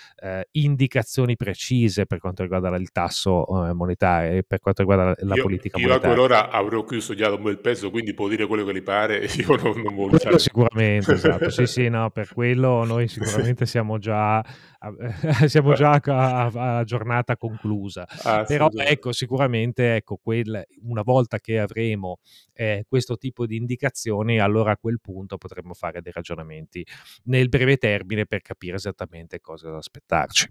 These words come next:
Speaker 2: Sì. Io invece ho appena ricevuto una chiamata, anzi un
Speaker 1: Mm.
Speaker 2: messaggio, dell'oracolo. L'oracolo mi ha detto
Speaker 1: Eh.
Speaker 2: che si sente magnanimo oggi.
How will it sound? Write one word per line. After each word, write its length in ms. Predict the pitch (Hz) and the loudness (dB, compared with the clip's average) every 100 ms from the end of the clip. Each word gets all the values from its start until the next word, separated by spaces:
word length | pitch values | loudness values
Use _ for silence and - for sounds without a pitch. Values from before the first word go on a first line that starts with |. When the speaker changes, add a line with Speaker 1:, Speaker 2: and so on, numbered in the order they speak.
| _ _ | _ _
Speaker 2:
Sì. 220 | _ - 107 _ - - | _ -20 -20 _ -20 -2
Io 120 | 151 | 0
invece 320 | 160 170 160 | 2 2 2
ho 60 | 135 | 0
appena 320 | 127 151 147 | 0 0 0
ricevuto 920 | 127 127 131 127 123 104 107 107 107 - | -2 -4 -4 -2 -4 -4 -4 -4 -6 -8
una 200 | 123 117 | -6 -6
chiamata, 1080 | - 113 110 107 107 156 165 190 - _ _ | -4 -4 -2 -2 0 0 0 -2 -14 _ _
anzi 260 | 104 98 101 | -6 -2 2
un 80 | 147 | 2
Speaker 1:
Mm. 20 | |
Speaker 2:
messaggio, 640 | 123 92 104 98 90 139 147 - - _ | 2 -2 -4 -6 -4 -6 -6 -14 -20 _
dell'oracolo. 800 | 110 143 135 101 101 107 110 - | 0 2 4 2 0 -4 -6 -8
L'oracolo 420 | 120 113 113 113 | -4 -2 -2 -4
mi 80 | 110 | -4
ha 40 | 101 | 0
detto 360 | 214 147 107 | 4 6 4
Speaker 1:
Eh. 40 | 80 95 95 | 0 0 0
Speaker 2:
che 40 | 90 | -2
si 140 | - | -6
sente 880 | 104 - 110 95 107 98 95 92 87 - - _ - | -2 0 0 0 2 2 2 0 -4 -14 -20 _ -6
magnanimo 640 | 104 101 101 95 92 92 | -4 0 0 0 -4 -6
oggi. 440 | 87 82 - 85 | -8 -10 -12 -16